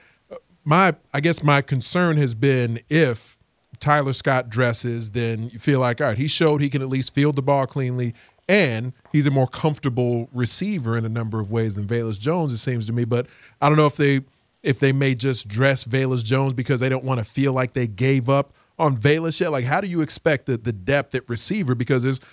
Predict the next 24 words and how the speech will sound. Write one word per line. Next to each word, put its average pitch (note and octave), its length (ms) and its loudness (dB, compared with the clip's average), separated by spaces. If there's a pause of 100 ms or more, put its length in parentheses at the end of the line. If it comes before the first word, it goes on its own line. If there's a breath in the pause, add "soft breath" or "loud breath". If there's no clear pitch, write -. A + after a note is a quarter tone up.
(100 soft breath)
a C3+ 60 -2
lot E3+ 140 6
of G3+ 60 -4
guys F3+ 240 4
who F3 60 4
are D3 60 4
just C3 280 0
specialists. - 580 -2
Like, F#2+ 200 -12
E-, F#3 200 -2 (200)
Equanimeous F3 460 2
Saint D#3+ 240 -2
Brown D3 260 2
is C3 100 0
a A#2 100 -2
blocking B2+ 600 -4 (200 soft breath)
specialist, - 720 -2
and G#2+ 120 -8
Velus D3 320 0
Jones C#3+ 340 0
is B2+ 60 -6
a B2 100 -2
kick A3+ 300 -2
return A2+ 480 -2